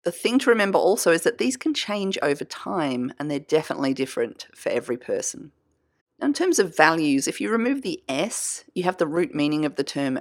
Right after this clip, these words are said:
value, and so that really refers to the importance or the worth or the usefulness of something. Think about, you know, what you value in your life, what you value in your relationships, what you value in your home.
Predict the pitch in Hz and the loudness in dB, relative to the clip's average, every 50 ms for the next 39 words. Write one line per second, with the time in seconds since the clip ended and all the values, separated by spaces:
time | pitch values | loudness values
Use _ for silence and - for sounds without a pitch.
0 | - - 139 139 165 151 147 147 147 143 135 123 110 117 - - 139 160 - - | -6 -10 -12 -6 0 0 0 2 0 -2 -4 -4 -6 -6 -6 -6 -6 -6 -4 0
1 | 262 277 269 277 - 190 190 208 196 180 175 165 165 - - 165 160 - 151 151 | 0 0 0 0 -4 -4 -4 -2 0 0 -2 -2 -2 2 2 2 2 0 -2 -2
2 | 147 151 151 - - - 196 190 - - 165 165 - - - 156 160 151 139 143 | 0 -2 -2 -6 -6 0 0 0 0 0 -2 -4 -4 -4 -2 -2 -2 -2 0 2
3 | 151 147 143 143 147 - - - - 170 170 180 190 185 202 247 262 - - - | 4 6 6 4 2 0 -10 -8 0 0 2 2 2 -2 2 0 2 2 0 -2
4 | 147 131 127 131 - - 120 117 - - 123 - - - - - - - _ _ | -2 -2 -2 -2 -2 -4 -4 -2 -2 -4 -4 -6 -8 -14 -18 -18 -18 -20 _ _
5 | _ _ _ _ _ _ _ - - 214 214 - 208 190 180 165 - 175 175 165 | _ _ _ _ _ _ _ -4 -2 -2 -2 4 6 6 6 6 4 0 0 2
6 | 147 - - 165 160 - 185 170 165 156 160 165 160 165 165 160 160 156 156 151 | 0 2 4 2 2 2 2 -6 -6 0 4 6 6 6 4 2 0 0 0 0
7 | 151 151 151 147 139 127 62 - - - - 131 - - 143 151 170 - 147 151 | 0 0 2 2 2 2 2 -2 -8 -10 -4 -4 -2 -2 -2 -4 0 2 2 4
8 | 151 160 156 156 147 147 143 143 139 139 135 131 123 127 - - - - - - | 4 2 0 0 0 0 0 2 2 0 0 0 -2 -2 -4 -6 -6 -6 -6 -6
9 | - - - - - - - - 143 165 - - 135 143 139 143 147 147 143 139 | -8 -8 -8 -8 -8 -8 -8 -8 -10 -8 -2 -2 0 0 0 0 0 2 2 0
10 | 135 135 143 - - 226 254 254 196 143 135 135 143 | 0 0 -2 -4 -4 -4 -2 -2 0 0 -2 -2 -4